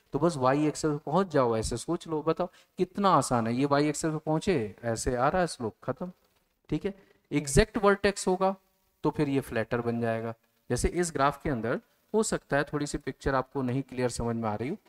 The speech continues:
तो मैंने कहा, "नहीं, नहीं, यहाँ पर ये graph ऐसे चल रहा है, ऐसे चला, ऐसे चला और ऐसे, ऐसे जा रहा है, समझ लेना, ये ऐसे गया।" मतलब vertex इसका कहीं यहाँ लाई कर रहा है, it is the vertex, vertex ये है।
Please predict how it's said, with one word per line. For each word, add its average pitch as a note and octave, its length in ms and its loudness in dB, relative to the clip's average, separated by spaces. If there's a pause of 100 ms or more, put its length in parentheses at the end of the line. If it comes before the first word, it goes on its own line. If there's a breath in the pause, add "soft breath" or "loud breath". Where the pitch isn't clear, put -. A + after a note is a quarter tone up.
(220 soft breath)
तो C3 80 -4
मैंने D#3 140 0
कहा, F3 140 -4
"नहीं, D#3+ 120 -2
नहीं, B2+ 160 -2
यहाँ B2 280 2
पर D#3+ 180 -4
ये D#3+ 120 -4
graph C#3 360 0
ऐसे A#2+ 300 -2
चल A#2+ 160 -2
रहा G#2+ 200 -6
है, B2 120 -4
ऐसे C3 240 -6
चला, G#2 380 -6 (540)
ऐसे A#2+ 280 -2
चला B2 480 -6 (160)
और C3+ 160 -6
ऐसे, A2 400 -6 (880)
ऐसे C3+ 280 0
जा F#2 180 -4
रहा G2+ 140 -4
है, - 100 -12
समझ B2+ 280 -4
लेना, A2 200 -6
ये A2+ 280 -4
ऐसे G#2 240 -6
गया।" F#2 220 -12 (400)
मतलब D#3+ 240 0
vertex C3+ 500 2
इसका D#3 220 -4
कहीं D3+ 260 -2
यहाँ B2 240 0
लाई G2+ 160 -4
कर F#2+ 180 -10
रहा G2 120 -6
है, A2+ 80 -6
it C#3 100 -2
is C3+ 100 -6
the A2+ 140 0
vertex, G2 400 -8
vertex A#2+ 480 -6
ये G2+ 120 -6
है। F#2+ 200 -16